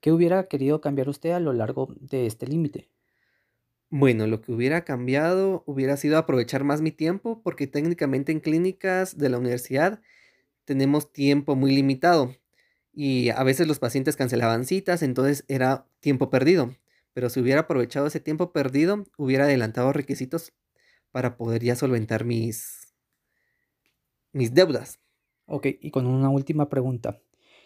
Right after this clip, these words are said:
Speaker 1: Eh, ya sobrepasando estos límites,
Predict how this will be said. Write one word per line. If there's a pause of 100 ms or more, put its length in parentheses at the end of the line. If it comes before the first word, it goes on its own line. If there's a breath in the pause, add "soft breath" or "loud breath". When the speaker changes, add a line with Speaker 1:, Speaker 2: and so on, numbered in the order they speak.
(160 soft breath)
Speaker 1:
Eh, (200)
ya
sobrepasando
estos
límites,